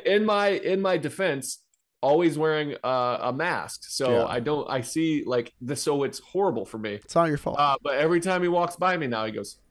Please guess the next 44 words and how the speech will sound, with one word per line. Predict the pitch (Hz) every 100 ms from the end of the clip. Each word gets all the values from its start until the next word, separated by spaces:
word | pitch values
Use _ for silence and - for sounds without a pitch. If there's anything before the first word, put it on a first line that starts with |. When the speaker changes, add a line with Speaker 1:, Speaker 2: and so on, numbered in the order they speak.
| _
Speaker 1:
"Who | 143 135
dis?" | 139 123 - -
Speaker 2:
<laughs> | - - - - -
Speaker 1:
And | - - - - 135
I'm | 139
like, | 139 117 104
"All | 113
right, | 143 139 117
Ryan." | 143 143 120 117 123 143 - - - - - - - - -
But, | 160 165
uh, | 170
Speaker 2:
Rich | 170
is | 175 165
Speaker 1:
yeah, | -
I | -
got | -
Speaker 2:
close. | 135
Speaker 1:
dragged, | 226 247 202 -
and | 220 285 254
I | 262
actually | 277 277 269
knew | 202 269 349 294 170 170 _
your | 175 233
name. | 269 277 208 - -
That | 160
hurts. | 175 151 - - 120
It |
Speaker 2:
I | 101
Speaker 1:
hurts. | 127
Speaker 2:
know. | 90 87 - -
Steve | - 143 131
really | 127 104
set | 120
Speaker 1:
But | 98
Speaker 2:
you | 107
up | -
for |
failure. | 95 95 92 104 101 - _ _ _ _
Speaker 1:
But | 101 120 113 131
I, | 220 262 196
that's, | 247 - -
I | 160
mean, | 196 190 139
you're, | 127 180 202